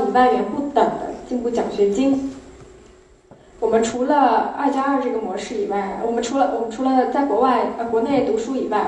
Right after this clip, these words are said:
我们同时也有二加二这个模式。这个呢是自由选择的，就是在大三、大四的时候去到英国利物浦大学学习。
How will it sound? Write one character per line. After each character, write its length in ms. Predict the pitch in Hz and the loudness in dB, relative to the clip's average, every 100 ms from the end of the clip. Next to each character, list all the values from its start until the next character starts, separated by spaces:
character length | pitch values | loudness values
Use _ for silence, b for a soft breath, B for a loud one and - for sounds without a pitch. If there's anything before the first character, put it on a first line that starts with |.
| 196 | -2
我 40 | |
们 120 | 202 202 | -2 -4
同 220 | 226 240 | -4 -6
时 140 | 247 | 2
也 60 | 247 | 4
有 80 | 247 | 4
二 180 | 254 - | 4 4
加 200 | 269 269 | 4 4
二 140 | 233 | 4
这 100 | 233 | 4
个 80 | 208 | 0
模 220 | 196 175 | -2 -6
式。 220 | 196 220 - B - | -4 -4 -6 B -2
这 100 | 302 | 2
个 60 | |
呢 160 | 277 254 | 2 0
是 80 | 294 | -2
自 120 | 262 | 0
由 140 | 254 254 | 2 4
选 280 | 247 - - | 2 0 0
择 180 | 175 - | -6 -2
的， 160 | - B B - | -2 B B -6
就 60 | |
是 60 | 262 | 0
在 120 | 262 | 2
大 160 | 254 277 | 4 4
三、 200 | 277 277 | 4 2
大 180 | 262 247 | 2 2
四 160 | - | 0
的 180 | 247 220 | 2 2
时 100 | - | 2
候 140 | 208 | -2
去 140 | 214 247 | 0 0
到 100 | 240 | 2
英 180 | 262 277 | 2 2
国 140 | 214 | 2
利 100 | 247 | 2
物 40 | - | -2
浦 140 | - | 0
大 180 | 240 233 | 2 2
学 160 | 208 | 0
学 240 | - - - | -2 -2 -4
习。 340 | - - - | -4 -8 -10